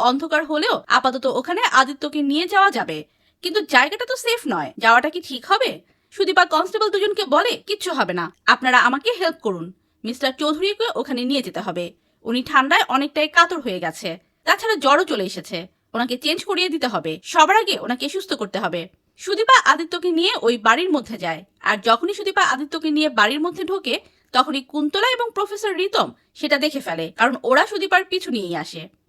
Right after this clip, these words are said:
আর ওই ঝড় বৃষ্টির রাতে ওরাও গোটা বিষয় দেখার জন্য বাইরেই থাকে। প্রফেসর কোনো মতে এটা সহ্য করতে পারে না, একে তো পোড়া বাড়ি, তারপর আবার ওই বাড়ির মধ্যে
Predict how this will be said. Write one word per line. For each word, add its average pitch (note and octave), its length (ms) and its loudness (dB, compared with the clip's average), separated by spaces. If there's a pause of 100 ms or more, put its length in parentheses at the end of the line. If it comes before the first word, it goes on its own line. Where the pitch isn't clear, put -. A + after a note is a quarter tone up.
(160)
আর A3 220 6
ওই A#3+ 140 2
ঝড় A#3+ 260 2
বৃষ্টির F#4+ 320 -2
রাতে F4+ 260 6 (160)
ওরাও B3 260 2
গোটা A#3+ 240 -2
বিষয় A#3+ 280 -2
দেখার F#4 340 0
জন্য G#4 200 -4 (120)
বাইরেই A#3+ 460 0
থাকে। E3+ 240 -8 (400)
প্রফেসর B4+ 380 2
কোনো G#4 180 0
মতে F4+ 320 2
এটা D#4 140 2
সহ্য F4+ 300 -8
করতে G4+ 260 -4
পারে F3+ 280 -2
না, - 40 4 (460)
একে D4 240 0
তো D4 120 0
পোড়া D#4 260 2
বাড়ি, A4 360 0
তারপর A#3+ 300 4
আবার A#3+ 200 4 (100)
ওই A3+ 140 -2 (120)
বাড়ির B3+ 260 2
মধ্যে G4+ 300 -4